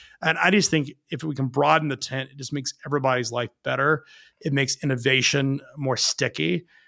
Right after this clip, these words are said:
and just creates a, an entirely healthier system. So that's my view on it. Um, I know the most people feel that way, but there are always those folks that don't like change, and anytime anything's new out there,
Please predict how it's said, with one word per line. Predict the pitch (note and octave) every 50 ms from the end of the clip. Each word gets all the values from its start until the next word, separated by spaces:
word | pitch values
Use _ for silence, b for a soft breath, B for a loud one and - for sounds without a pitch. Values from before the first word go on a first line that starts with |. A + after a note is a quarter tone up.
| b b b
and | F#3+ E3 D3+
just | D3+ - -
creates | - F#3 F3+ -
a, | D#3+ D3+ - - -
an | D#3+
entirely | D#3 D3 - - E3 D#3+ E3 D#3+ D#3+ C3
healthier | A#2 - - - C#3+ D#3 C#3 - D3 C#3 B2+
system. | A#2+ - D3+ C3 - - - C3 B2+ -
So | - D#3+
that's | E3 A3+ B3 - - F3
my | D#3+ D3+ C#3 C#3+ D3+ D#3
view | D3+ E3+ F3 E3+
on | F3 F3+ F#3
it. | F3+ F3+ G3 G#3+ b b b b b b b b -
Um, | D#3 C#3+ C#3 C3 C3
I | D#3
know | E3 E3+ F3 E3 D3+ -
the | E3 D#3+ D3+ C#3 C3 C3+ D3
most | D#3 D#3 D#3+ D#3 -
people | - F3 E3+ E3+ E3 D#3
feel | - - E3+ D#3
that | E3 E3 E3 D#3+
way, | D#3+ E3 E3+
but | D#3 D#3 C#3+
there | C3+ D3+ D3
are | D#3
always | D#3 D#3+ D#3+ D#3 C3+
those | B2+ D3 D3 C#3+ C#3+ -
folks | - - C#3 C#3 C#3 - -
that | - C3 - _ b b b b b b b b - C#3+
don't | C3 D3+ D3+ D#3+
like | D#3+ D#3+ D#3+ D3+
change, | - - D#3 D#3 D#3 D#3 D#3+ D#3 D3 B2+
and | C3 B2 C3 C3 C3+
anytime | D#3 D3+ D#3+ D#3+ D#3 - D3+ D3+ D3 D3+ D3+ D3+
anything's | C#3+ D3 D3 C#3+ D3+ D3 C#3+ C3+ A#2+
new | A#2+ C3 C3+ C#3+ D3 D3
out | C#3 C3+ C3+ B2+ C3 -
there, | C3+ C3+ C3+ C3+ C3 - b